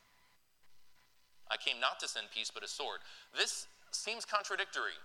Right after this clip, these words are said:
Christmas was a little bit less than a month ago, and one of the main themes of Christmas is peace on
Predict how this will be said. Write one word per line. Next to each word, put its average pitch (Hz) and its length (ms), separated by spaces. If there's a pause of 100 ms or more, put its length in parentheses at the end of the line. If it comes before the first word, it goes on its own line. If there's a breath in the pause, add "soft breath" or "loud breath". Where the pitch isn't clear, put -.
(600 loud breath)
Christmas 185 400
was 147 400 (160)
a 127 80
little 156 160
bit 160 80
less 156 240
than 147 240
a 143 80
month 165 160
ago, 107 240 (560)
and 87 80
one 110 160
of - 20
the 123 60
main 147 240
themes 127 640 (160)
of 135 160
Christmas 135 400
is 107 240 (160)
peace 117 320
on 131 80